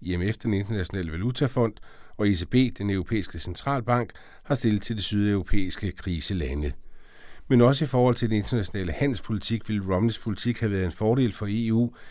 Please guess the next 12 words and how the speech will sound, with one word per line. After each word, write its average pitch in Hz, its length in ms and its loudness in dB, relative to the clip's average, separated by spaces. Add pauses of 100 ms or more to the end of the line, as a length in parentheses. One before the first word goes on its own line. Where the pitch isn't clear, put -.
(200)
Det 120 120 8
mener 123 260 8
i 90 60 2
hvert 101 240 0
fald 107 240 -2
den 95 160 -4
britiske 104 400 -2
økonom 107 440 0
og 92 100 2
analytiker 104 600 0 (340)
Anatol 98 400 0
Kaletski, 104 640 -2